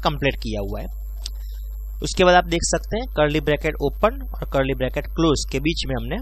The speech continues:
for loop define किया हुआ है, जिसमें for loop के साथ में सबसे पहले data type यहाँ पे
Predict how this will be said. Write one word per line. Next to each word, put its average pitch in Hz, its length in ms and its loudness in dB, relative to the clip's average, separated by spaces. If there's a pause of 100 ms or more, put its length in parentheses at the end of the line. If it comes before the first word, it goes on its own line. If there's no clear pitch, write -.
for 147 240 8
loop 147 220 2
define 120 400 -2
किया 117 180 -2
हुआ 131 140 0
है, - 60 -4 (520)
जिसमें 143 360 0 (520)
for 143 120 8 (120)
loop 165 200 0
के 165 100 2
साथ 131 320 2
में 156 100 -2 (1000)
सबसे 139 280 0
पहले 139 260 2 (180)
data 139 180 0
type 131 220 -2
यहाँ 127 120 -4
पे 131 80 -2